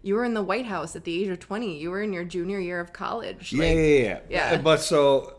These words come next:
Speaker 2: okay, so, uh, so you finish up your senior year. You had been visiting all kinds of
Speaker 1: Yeah.
Speaker 2: schools. And I, I, I was, uh, correct me if I'm wrong, I was trying not to put too much pressure on
Speaker 1: Oh,
Speaker 2: you.
Speaker 1: you didn't put any pressure on me at
Speaker 2: Uh,
Speaker 1: all.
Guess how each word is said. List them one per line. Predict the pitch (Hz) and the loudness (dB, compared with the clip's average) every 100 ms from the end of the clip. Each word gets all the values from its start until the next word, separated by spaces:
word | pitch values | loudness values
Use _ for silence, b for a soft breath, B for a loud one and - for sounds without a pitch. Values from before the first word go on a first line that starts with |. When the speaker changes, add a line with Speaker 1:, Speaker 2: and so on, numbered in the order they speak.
| - | 0
Speaker 2:
okay, | 131 120 85 | 2 2 -6
so, | - 127 120 120 - | -6 0 0 -2 -6
uh, | 127 120 117 113 - - _ b b - _ - - - _ | -4 -2 -2 -6 -12 -20 _ b b -20 _ -20 -20 -20 _
so | - 117 | -10 -4
you | 110 104 139 170 165 165 - _ - | -2 -2 -4 -4 -6 -8 -14 _ -20
finish | - - 147 147 - | -12 0 2 2 -2
up | 123 | -4
your | 123 | -4
senior | - 131 120 117 | -4 -4 -2 -2
year. | 113 117 113 107 - b b b b b | -4 -2 -2 -4 -8 b b b b b
You | 120 190 208 | -4 2 4
had | 127 | 4
been | 147 135 | 0 2
visiting | 127 139 127 117 | 4 4 4 2
all | 127 165 185 180 | 2 4 4 0
kinds | 143 143 147 143 | 0 2 2 2
of | 123 120 120 - - | 2 2 0 -8 -8
Speaker 1:
Yeah. | 151 - | -6 -6
Speaker 2:
schools. | - - 113 95 | -6 2 2 4
And | 113 | 0
I, | 135 | 0
I, | 143 151 | 2 2
I | 165 135 | 2 4
was, | 156 135 - - | 4 4 2 -6
uh, | 139 127 135 _ - | -8 -8 -20 _ -4
correct | 196 185 147 | 4 4 4
me | |
if | 127 | 0
I'm | 123 123 | 0 2
wrong, | 131 120 117 | 2 2 0
I | 127 151 | -2 0
was | 131 - | 0 0
trying | 131 110 | -2 -2
not | 107 | -4
to | - | -8
put | - 123 | -16 -6
too | 123 | -4
much | 120 113 - | -4 -6 -6
pressure | 135 123 131 | -4 -2 0
on | 117 156 | 0 4
Speaker 1:
Oh, | 202 185 | 6 6
Speaker 2:
you. | 117 | 4
Speaker 1:
you | - | 2
didn't | 196 | 0
put | - 202 | -2 -4
any | 170 170 | -4 -4
pressure | 175 165 170 | -4 -4 -2
on | 151 147 | -2 -4
me | 151 | -4
at | 139 | 0
Speaker 2:
Uh, | |
Speaker 1:
all. | 123 110 110 143 160 | 2 2 2 -2 -6